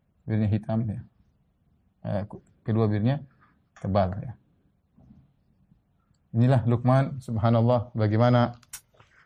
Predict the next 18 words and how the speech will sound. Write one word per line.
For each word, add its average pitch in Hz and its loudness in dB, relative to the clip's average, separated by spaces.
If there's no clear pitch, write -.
seorang 120 2
yang 104 2
berkulit 113 -4
hitam, 127 2
kemudian 110 4
bibirnya 113 4
tebal, 123 2
tapi 117 -4
hatinya 110 4
bersih, 131 4
kemudian 120 2
Allah 123 0
pilih 180 4
dia. 151 4
Ini 131 4
menunjukkan 127 2
Islam 139 -2
benar-benar, 117 4